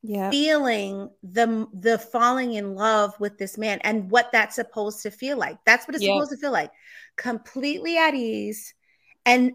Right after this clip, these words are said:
Speaker 2: it's more than just fun. It's like comfort. It's almost
Speaker 1: Mm-hmm.
Speaker 2: like it's healing me. It's healing my
Speaker 1: Mm-hmm.
Speaker 2: heart. Like, for
Speaker 1: Yeah.
Speaker 2: Gabby,
Speaker 1: Oh my
Speaker 2: that's
Speaker 1: God.
Speaker 2: kind of what she kind of needs, you know?
Speaker 1: Yeah.
Speaker 2: And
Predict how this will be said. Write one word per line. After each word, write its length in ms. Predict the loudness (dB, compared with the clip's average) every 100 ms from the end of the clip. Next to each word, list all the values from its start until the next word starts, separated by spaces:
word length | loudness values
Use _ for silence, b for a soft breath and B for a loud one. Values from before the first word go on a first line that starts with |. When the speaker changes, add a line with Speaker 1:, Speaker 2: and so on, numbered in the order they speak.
| 2
Speaker 2:
it's 260 | 0 0
more 340 | 0 2 4 2
than 180 | 0 0
just 240 | -2 -2
fun. 200 | -2 0
It's 200 | -2 -2
like 220 | 0 0
comfort. 600 | -6 -6 -6 -6 -6 -6 -8 _
It's 180 | -6 -2
almost 300 | 0 0 -2
Speaker 1:
Mm-hmm. 80 | 2
Speaker 2:
like 420 | 4 4 0 -8 _ _ _ _ _ _ _ _
it's 160 | -2 -2
healing 600 | -6 -2 0 0 0 -2
me. 460 | -4 -6 -10 -14 -2
It's 200 | 0 0
healing 420 | 0 0 2 2 4
my 160 | 4
Speaker 1:
Mm-hmm. 80 | 4
Speaker 2:
heart. 440 | 4 8 8 6 -4 0
Like, 500 | 4 4 2 -6 -12 -4 2
for 80 | 4
Speaker 1:
Yeah. 80 |
Speaker 2:
Gabby, 360 | 8 10 10 4
Speaker 1:
Oh 20 |
my 40 | 2
Speaker 2:
that's 260 | 4 4
Speaker 1:
God. 80 | -2
Speaker 2:
kind 160 | -2 0
of 100 | -2
what 180 | -4 -4
she 220 | -6 -10
kind 320 | -8 -4 -4
of 60 | -4
needs, 680 | -6 -6 -4 -6 -8 -14 -12
you 120 | -4 2
know? 320 | 4 4 2
Speaker 1:
Yeah. 160 | 0 -2 -4 -8 _ -6
Speaker 2:
And 400 | 0 6 6